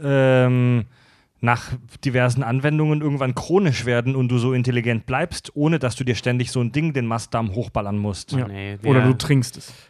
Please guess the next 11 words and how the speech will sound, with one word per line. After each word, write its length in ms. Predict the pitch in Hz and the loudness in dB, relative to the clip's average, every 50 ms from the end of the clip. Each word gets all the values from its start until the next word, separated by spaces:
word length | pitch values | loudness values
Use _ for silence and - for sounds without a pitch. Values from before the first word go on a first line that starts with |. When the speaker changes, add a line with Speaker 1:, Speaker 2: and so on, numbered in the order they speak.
| _ | _
Speaker 3:
Morty, 520 | - 120 127 139 147 143 - 147 135 127 120 - | -4 0 0 0 0 0 0 2 2 2 2 2
der, 360 | 139 131 131 131 127 123 120 | 0 0 0 0 0 -2 -2
der 260 | 127 131 131 127 127 | -2 -2 -2 -2 -2
Jar 240 | 120 135 139 135 151 | 0 2 2 2 2
Jar 200 | 139 143 139 139 | 2 2 0 2
Binks 340 | 123 139 143 147 139 117 - | 2 0 0 0 -2 -4 -6
des 180 | - 135 120 - | -8 -8 -6 -6
Rick 140 | 139 135 | -6 -6
und 80 | 139 131 | -4 -4
Morty 300 | 127 127 131 127 127 120 | -2 -2 -2 -4 -4 -6
Universums. 720 | 117 113 110 110 107 110 107 107 104 110 107 107 - - | -6 -6 -6 -6 -6 -6 -6 -6 -6 -6 -8 -8 -10 -14